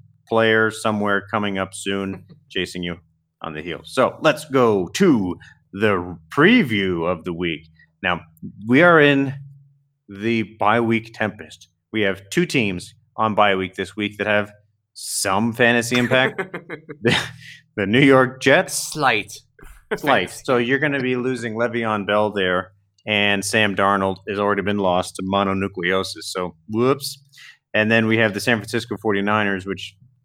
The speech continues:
Speaker 1: Gor-, George Kittle, that is a significant loss to Nick. So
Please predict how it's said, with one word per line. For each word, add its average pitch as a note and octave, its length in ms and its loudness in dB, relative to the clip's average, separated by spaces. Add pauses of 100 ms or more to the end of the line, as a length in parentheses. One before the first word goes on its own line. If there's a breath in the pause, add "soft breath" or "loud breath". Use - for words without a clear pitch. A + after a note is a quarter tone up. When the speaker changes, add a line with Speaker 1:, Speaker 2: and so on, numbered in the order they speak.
(160)
Speaker 1:
Gor-, E3+ 280 2
George F3 280 4
Kittle, D#3+ 260 6
that A2+ 180 6
is A2+ 160 0
a G#2+ 100 2
significant G#2+ 520 -2
loss F#2 300 -2
to F#2+ 140 -12
Nick. G2 160 -6 (380 soft breath)
So B2+ 420 4